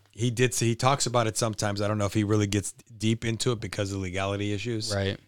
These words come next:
Speaker 1: So, um, and I don't, it might be over now for all I know. God bless you.
Speaker 2: Thank you.
Speaker 1: Um, so, yeah, I, I, podcasting is, uh, it's very tricky.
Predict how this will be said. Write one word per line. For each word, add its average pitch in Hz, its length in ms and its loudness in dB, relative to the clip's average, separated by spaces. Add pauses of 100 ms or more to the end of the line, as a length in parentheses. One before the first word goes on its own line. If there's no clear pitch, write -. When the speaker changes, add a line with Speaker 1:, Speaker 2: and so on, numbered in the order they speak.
Speaker 1:
So, 101 520 -2
um, 98 460 -4 (220)
and 123 100 4
I 131 80 10
don't, 139 120 4
it 127 60 4
might 120 140 4
be 98 140 0
over 87 320 0 (160)
now 92 160 -6
for - 160 -6
all 90 100 -4
I 87 100 -4
know. 90 260 -2 (960)
God 101 100 -6
bless - 240 8
you. 87 100 -4 (140)
Speaker 2:
Thank 127 160 6
you. 95 120 8 (680)
Speaker 1:
Um, 104 640 -2 (580)
so, 123 440 2 (720)
yeah, 139 200 -12
I, 208 100 2
I, 175 300 -4 (140)
podcasting 170 800 2
is, 98 440 0
uh, 90 520 4 (880)
it's 135 220 4
very 147 300 4
tricky. - 480 -4